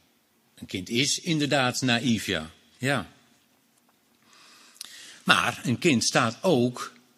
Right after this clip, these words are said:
voor een hele hoop mooie dingen. Hè, een kind is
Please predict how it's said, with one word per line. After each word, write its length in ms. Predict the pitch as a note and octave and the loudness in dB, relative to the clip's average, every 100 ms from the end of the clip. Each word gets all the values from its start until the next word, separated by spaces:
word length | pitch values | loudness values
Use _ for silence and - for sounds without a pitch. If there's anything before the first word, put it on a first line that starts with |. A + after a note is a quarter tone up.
| _ _ - | _ _ -20
voor 560 | - C#3+ A2+ A2+ B2+ - - | -2 2 4 2 0 -4 -2
een 100 | B2+ | 2
hele 200 | D3+ A2+ | 4 4
hoop 120 | G#2 | 2
mooie 220 | A#2 F#2+ | 0 2
dingen. 400 | G3 F#3+ F2 C#2 - _ _ _ _ _ | 0 0 -2 -8 -18 _ _ _ _ _
Hè, 200 | - D#3 | -6 -2
een 140 | A2+ | 0
kind 240 | - E3+ C3+ | 2 2 2
is 340 | G2+ G2+ - | 0 0 -2